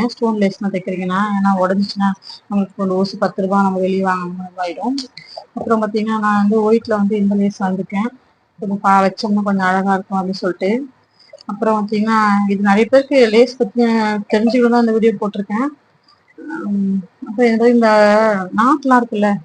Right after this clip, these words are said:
இது கூட இந்த நாட் நல்லா இருக்கு, நட்ஸ் சொல்றாங்க. இப்போ கஸ்டமர் சொன்னாங்க, "நல்லா இருக்குப்பா, குத்தாமத்துன்னு." இதை விட இது கொஞ்சம் நல்லா இருக்குன்னாங்க. இது கிடைச்சாலும் வாங்கிக்கோங்க, இது கிடைச்சா பெஸ்டா இருக்கும்னு நினைக்கிறேன் நானு. ஏன்னா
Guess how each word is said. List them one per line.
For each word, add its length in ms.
இது 180
கூட 160
இந்த 180
நாட் 280
நல்லா 240
இருக்கு, 280
நட்ஸ் 380
சொல்றாங்க. 480
இப்போ 280
கஸ்டமர் 440
சொன்னாங்க, 300
"நல்லா 180
இருக்குப்பா, 340
குத்தாமத்துன்னு." 680
இதை 140
விட 160
இது 140
கொஞ்சம் 200
நல்லா 160
இருக்குன்னாங்க. 480
இது 120
கிடைச்சாலும் 460
வாங்கிக்கோங்க, 420
இது 140
கிடைச்சா 340
பெஸ்டா 320
இருக்கும்னு 360
நினைக்கிறேன் 320
நானு. 200
ஏன்னா 160